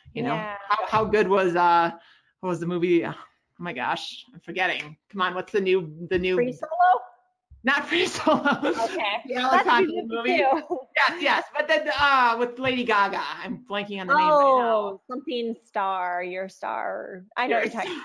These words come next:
Speaker 2: talking about.
Speaker 1: <laughs>
Speaker 2: That,
Speaker 1: Yeah.
Speaker 2: that's not what it
Speaker 1: Let's
Speaker 2: is,
Speaker 1: see
Speaker 2: but
Speaker 1: that. Yeah, yeah, exactly.
Speaker 2: Yeah.
Speaker 1: Oh my God, a, a Star Is Born. A Star Is
Speaker 2: There
Speaker 1: Born.
Speaker 2: we go.
Speaker 1: Yeah, there you go.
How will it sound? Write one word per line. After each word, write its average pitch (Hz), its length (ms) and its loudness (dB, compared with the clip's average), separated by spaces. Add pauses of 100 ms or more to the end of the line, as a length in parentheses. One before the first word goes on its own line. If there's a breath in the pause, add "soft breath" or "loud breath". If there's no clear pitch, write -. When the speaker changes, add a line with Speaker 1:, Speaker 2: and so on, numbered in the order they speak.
Speaker 2:
talking - 160 -10
about. 254 180 -12
Speaker 1:
<laughs> - 60 -20
Speaker 2:
That, - 180 -14
Speaker 1:
Yeah. 277 140 0
Speaker 2:
that's 349 280 -2
not 262 200 0
what 226 120 2
it 214 120 -2
Speaker 1:
Let's 285 140 -4
Speaker 2:
is, - 60 -10
Speaker 1:
see 269 80 -12
Speaker 2:
but - 100 -2
Speaker 1:
that. 175 200 -2
Yeah, 262 100 -6 (180)
yeah, 170 240 -6
exactly. 214 420 -4
Speaker 2:
Yeah. 202 100 -2
Speaker 1:
Oh - 20 -4
my 247 80 -6
God, 196 220 -10
a, 165 220 -12
a - 20 -8
Star 247 260 0
Is 202 80 -2
Born. 175 320 -2 (100)
A - 20 -18
Star 180 240 -4
Is - 80 -8
Speaker 2:
There 220 160 4
Speaker 1:
Born. 208 120 -2
Speaker 2:
we 196 60 -10
go. 190 360 -10
Speaker 1:
Yeah, 156 220 -10
there 202 140 0
you 196 120 4
go. 151 220 -14